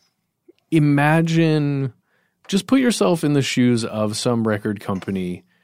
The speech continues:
Um, now, this is gonna sound weird, but just imagine this. You're the head of a record label.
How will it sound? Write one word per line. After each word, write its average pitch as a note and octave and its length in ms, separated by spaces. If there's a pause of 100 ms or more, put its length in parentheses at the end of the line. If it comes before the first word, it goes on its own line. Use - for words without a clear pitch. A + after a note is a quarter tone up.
(540)
Um, F#2+ 520 (360)
now, B2 120
this D3 180
is G#3 60
gonna F#3+ 160
sound D3+ 280
weird, A#2+ 200
but A2 360
just C3 240
imagine G2 440
this. - 280 (360)
You're F#3 260
the F#3 120
head G3+ 200
of F#3 100
a E3 60
record B2 420
label. G#2+ 520